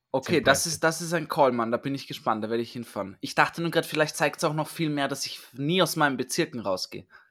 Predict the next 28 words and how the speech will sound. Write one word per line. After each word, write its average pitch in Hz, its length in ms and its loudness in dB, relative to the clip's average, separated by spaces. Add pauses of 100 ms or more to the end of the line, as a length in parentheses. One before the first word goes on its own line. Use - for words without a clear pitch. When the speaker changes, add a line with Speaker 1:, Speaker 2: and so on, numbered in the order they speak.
(140)
Speaker 1:
<laughs> - 480 0
Speaker 2:
Ja. 113 160 2 (1000)
<laughs> - 320 4
Well, 131 80 0
this 156 140 0
is 165 120 -2
the 160 80 4
First 151 360 4
District, - 500 -4 (600)
uh, 113 380 2
First 131 360 2
District, 131 460 0
uh, 117 380 4
ice 123 220 2
cream 127 160 -2
place. 127 220 0
So 123 160 0
I 123 240 2
understand 127 540 -2
that 107 140 0 (200)
being 117 260 -2
a, 107 300 -2
a 120 80 -2
true 123 260 -2
Wiener 110 540 -2 (480)
or 110 220 0
a 110 180 -6
tr-, - 160 -12